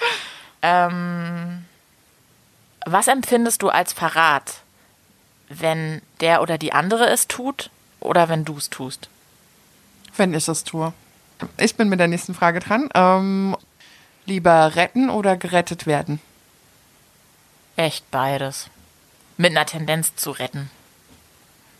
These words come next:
Speaker 1: Und an anderen Tagen würde ich sagen, zu gerettet werden. Also es, würde ich sagen, ist ganz doll von meinem Gemütszustand abhängig.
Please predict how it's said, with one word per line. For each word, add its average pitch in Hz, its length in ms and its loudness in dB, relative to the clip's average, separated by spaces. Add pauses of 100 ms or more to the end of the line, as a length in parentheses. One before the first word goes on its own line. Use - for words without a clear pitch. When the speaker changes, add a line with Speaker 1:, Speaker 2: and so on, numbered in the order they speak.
(680)
Speaker 1:
Und 160 200 4
an 147 140 0
anderen 151 220 0
Tagen 156 280 -2
würde 147 140 -4
ich 139 120 -4
sagen, 143 260 0
zu - 100 -6
gerettet - 420 -6
werden. 143 360 -4
Also 151 160 -2
es, - 300 0
würde 165 120 -6
ich - 140 -4
sagen, 147 240 0
ist - 240 -4
ganz 151 340 2
doll 135 300 4
von 156 240 -4
meinem 151 240 -2
Gemütszustand 160 760 0
abhängig. 143 460 -6